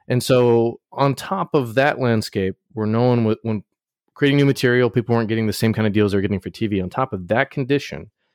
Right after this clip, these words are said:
we've had this massive vertical integration of the industry. Disney's bought several properties. Uh, Paramount was scooped up by Discovery, Warner Brothers, or whomever. Like, it's all, it's like,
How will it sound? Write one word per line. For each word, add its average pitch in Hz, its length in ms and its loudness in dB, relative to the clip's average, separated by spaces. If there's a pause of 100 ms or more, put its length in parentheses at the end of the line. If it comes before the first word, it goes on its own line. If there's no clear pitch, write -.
(220)
we've 113 120 2
had 107 400 2
this - 240 -4
massive 110 580 2
vertical 98 360 0
integration 92 560 -4
of 82 60 -8
the 85 120 -8
industry. 87 380 -12 (720)
Disney's 120 300 2
bought 110 360 0
several 113 240 0
properties. 107 680 -2 (480)
Uh, 95 180 -2
Paramount 113 640 2
was - 140 -6
scooped - 280 -2
up 107 160 0
by 98 220 2
Discovery, 101 580 -4
Warner 101 240 0
Brothers, 98 440 0
or 95 60 -2
whomever. 101 440 0
Like, 95 220 0
it's 139 160 -2
all, 127 360 2
it's 123 140 -4
like, 131 260 0